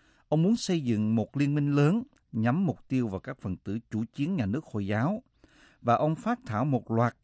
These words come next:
các biện pháp chống lại nhóm này, là nhóm đã nhận trách nhiệm về vụ tấn công. Theo dự kiến, ông Hollande sẽ thảo luận các phương cách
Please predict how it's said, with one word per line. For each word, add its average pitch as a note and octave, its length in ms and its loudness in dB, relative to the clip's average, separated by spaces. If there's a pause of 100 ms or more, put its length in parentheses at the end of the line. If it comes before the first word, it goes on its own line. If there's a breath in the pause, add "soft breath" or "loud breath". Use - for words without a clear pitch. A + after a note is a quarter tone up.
các G3 180 -8
biện G#2 240 -2
pháp F3+ 220 -6 (140)
chống F3+ 220 0
lại A2 120 0
nhóm C3+ 240 0
này, A2+ 220 2 (480 soft breath)
là G#2+ 80 -4
nhóm B2+ 400 0 (320)
đã A#2 80 -2
nhận G#2+ 260 0
trách A#2+ 200 -10
nhiệm G2 220 -2
về F2+ 100 -6
vụ F2 180 -8
tấn B2+ 220 -6
công. A#2+ 220 0 (1200 soft breath)
Theo F#3+ 120 4
dự C#3 140 4
kiến, F3 300 0
ông E3+ 180 -2
Hollande D3+ 420 2
sẽ - 180 -4
thảo C3 180 -2
luận A2 300 2 (100)
các F3+ 240 -2
phương D3+ 260 -2
cách G3+ 160 -4